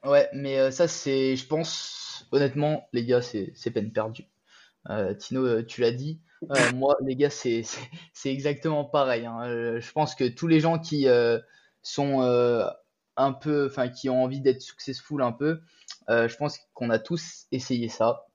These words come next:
Euh, même avec, euh, nos proches et tout, euh, nos familles, on a tous essayé, euh, de leur faire, euh, adopter une diète qui les ferait kiffer, qui les ferait atteindre leurs objectifs physiques et tout.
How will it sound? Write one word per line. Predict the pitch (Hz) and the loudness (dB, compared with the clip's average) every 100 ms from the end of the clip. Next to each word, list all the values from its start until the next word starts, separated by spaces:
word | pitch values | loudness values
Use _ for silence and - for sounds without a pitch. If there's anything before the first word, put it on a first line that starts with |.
| _ _ _ _ _ - - - | _ _ _ _ _ -18 -18 -10
Euh, | 120 113 110 | -6 -4 -2
même | 139 151 | 0 2
avec, | 131 131 | 2 2
euh, | 120 110 113 110 | 0 0 -4 -4
nos | 113 110 | -6 -6
proches | - 113 139 - | -2 2 2 0
et | 113 | -8
tout, | - 139 160 165 - - - | -4 -2 -2 -6 -20 -20 -8
euh, | 110 107 110 | -4 -2 0
nos | 127 | 0
familles, | 127 143 147 | 2 0 0
on | 143 | -2
a | 113 | -4
tous | - 175 - | -6 -8 -6
essayé, | 165 160 156 151 | -4 0 4 6
euh, | 143 131 123 | 6 6 4
de | 120 123 117 113 | 0 -4 -2 -2
leur | 117 117 - | 0 -2 0
faire, | 139 127 | 2 4
euh, | 120 113 | 4 2
adopter | 123 127 143 | 0 -2 -2
une | 135 | -2
diète | 131 151 151 | 0 0 0
qui | - | -2
les | 127 | -2
ferait | - 143 | 2 -2
kiffer, | - - 151 151 - - _ - | -2 -2 0 0 -2 -20 _ -10
qui | |
les | 123 | -10
ferait | 117 143 | -2 2
atteindre | 139 147 | 2 0
leurs | 139 135 | -2 -2
objectifs | 135 135 127 135 | -4 -8 -12 -16
physiques | - 147 143 139 139 | -10 -6 -6 -4 -2
et | 123 | 0
tout. | 151 190 | 2 0